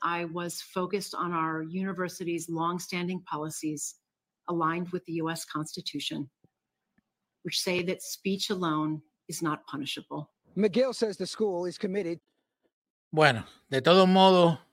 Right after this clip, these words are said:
Speaker 3: yo no le creo a esa señora para nada, ¿verdad?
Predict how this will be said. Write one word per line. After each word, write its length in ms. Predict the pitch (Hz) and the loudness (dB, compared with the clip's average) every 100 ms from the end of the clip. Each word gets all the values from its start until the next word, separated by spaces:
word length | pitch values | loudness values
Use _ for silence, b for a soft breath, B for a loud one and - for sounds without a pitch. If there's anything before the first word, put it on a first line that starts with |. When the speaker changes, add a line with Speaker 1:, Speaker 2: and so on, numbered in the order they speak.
| _ - | _ -8
Speaker 3:
yo 220 | 107 135 | -2 2
no 100 | 160 | 4
le 160 | 143 | 4
creo 280 | 131 131 135 | 6 6 6
a 40 | 123 | 4
esa 160 | 139 | 2
señora 600 | - 127 107 101 101 - _ _ _ _ _ - | -4 -4 -4 -4 -6 -10 _ _ _ _ _ -10
para 240 | 107 113 | -2 0
nada, 380 | 107 90 90 - _ _ _ _ _ _ _ _ | 2 0 -4 -10 _ _ _ _ _ _ _ _
¿verdad? 400 | - 90 110 | -10 -6 -6